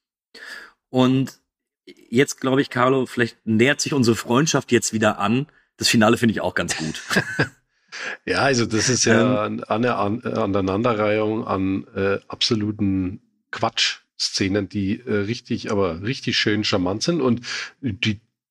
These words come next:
Speaker 2: drücken dann trotzdem im Finale nochmal richtig auf die Tube.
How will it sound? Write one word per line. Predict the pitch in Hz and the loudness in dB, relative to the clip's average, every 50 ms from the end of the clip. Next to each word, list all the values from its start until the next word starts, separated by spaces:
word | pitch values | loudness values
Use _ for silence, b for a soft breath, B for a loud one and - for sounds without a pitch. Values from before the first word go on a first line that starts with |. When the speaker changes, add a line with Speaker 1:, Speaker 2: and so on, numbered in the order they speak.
| _ _ - | _ _ -2
Speaker 2:
drücken | - - 113 123 - 175 156 | 0 0 0 0 0 2 2
dann | 156 139 123 117 | 2 2 0 0
trotzdem | 117 127 - - - - 160 147 135 | -2 -4 -4 -2 -2 0 0 2 2
im | 135 120 | 2 0
Finale | - - 110 95 95 113 135 | 0 0 0 2 2 2 0
nochmal | 143 139 123 120 113 | 0 0 0 0 0
richtig | 110 127 - - - 151 139 | -2 -4 -6 -4 -2 -2 -2
auf | 120 - | -2 -2
die | - 104 | -4 -6
Tube. | - - - 135 147 156 127 95 85 | -6 -4 -2 -2 0 2 0 0 0